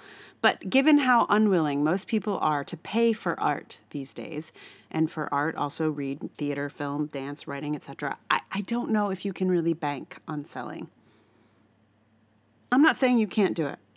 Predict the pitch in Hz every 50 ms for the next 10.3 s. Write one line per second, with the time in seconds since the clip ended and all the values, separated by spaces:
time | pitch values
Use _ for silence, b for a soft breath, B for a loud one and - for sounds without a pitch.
0 | _ _ _ _ _ _ _ _ _ _ _ _ _ - 190 208 214 226 220 -
1 | - 220 196 190 185 185 175 165 - - 185 180 185 180 170 175 180 170 156 151
2 | 160 156 156 156 156 - 143 151 143 143 135 120 - - - - 151 147 - -
3 | 139 - - 160 - _ _ _ _ _ _ _ _ _ _ _ _ _ _ _
4 | _ _ _ _ _ _ _ _ _ _ _ _ - 220 220 - 269 262 220 254
5 | 254 262 262 254 240 240 240 214 247 262 277 254 - - 240 233 - 240 233 214
6 | - 240 220 214 208 185 - - 214 202 202 190 185 175 160 165 165 151 135 120
7 | - - - 208 196 202 190 - 240 226 226 233 240 254 - - - 202 214 214
8 | 190 202 202 208 220 233 233 208 208 196 202 208 208 208 202 196 190 175 190 202
9 | 226 220 - - - - 185 - - 202 196 190 190 - 190 185 175 170 170 -
10 | 185 180 180 180 175